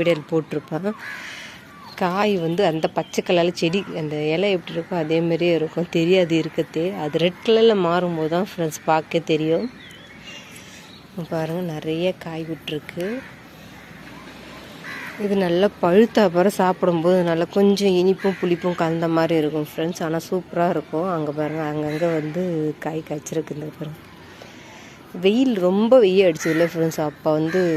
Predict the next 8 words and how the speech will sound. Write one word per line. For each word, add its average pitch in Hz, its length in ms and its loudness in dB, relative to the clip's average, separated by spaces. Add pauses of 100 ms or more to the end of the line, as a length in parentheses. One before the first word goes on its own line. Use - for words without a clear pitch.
(300)
பூரா 208 280 4 (920)
பூவும் 208 280 2
அப்படியே 170 260 0
கருகி 190 400 4
போச்சு. 156 380 -8 (320)
இப்பதான் 185 440 0
ஓரளவுக்கு 160 480 2 (120)
காய் 160 200 2